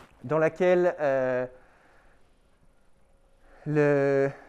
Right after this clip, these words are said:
le, l'esprit critique est avant tout un outil individuel,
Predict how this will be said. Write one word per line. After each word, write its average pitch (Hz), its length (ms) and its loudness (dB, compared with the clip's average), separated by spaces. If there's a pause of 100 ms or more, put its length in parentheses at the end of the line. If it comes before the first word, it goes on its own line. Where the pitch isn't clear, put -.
(580)
le, 147 300 -2
l'esprit 165 300 -2
critique 190 340 -4
est 156 60 0
avant 156 160 0
tout 190 140 -2
un 165 120 0
outil 165 220 -4
individuel, 160 720 0